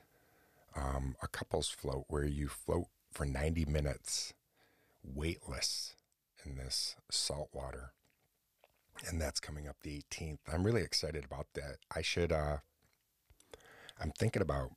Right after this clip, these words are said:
um, trying to interview Terry and Tammy, the owners of Aqua Spa. Um, one of the managers,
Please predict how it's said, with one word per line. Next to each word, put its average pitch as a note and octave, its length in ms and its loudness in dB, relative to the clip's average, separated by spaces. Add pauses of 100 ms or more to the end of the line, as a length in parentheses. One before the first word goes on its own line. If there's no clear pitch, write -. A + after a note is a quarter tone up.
(760)
um, C2+ 480 2 (1600)
trying D#2+ 320 2
to - 180 -4
interview D2 520 0
Terry D2 500 0
and D2 180 -2
Tammy, C#2+ 480 -8 (920)
the C#2 140 0
owners C#2+ 360 4
of C#2 120 -8
Aqua C#2+ 300 -4
Spa. C#2 460 -2 (960)
Um, C#2+ 320 0
one E2+ 100 6
of E2+ 60 4
the D2+ 80 6
managers, D2+ 880 2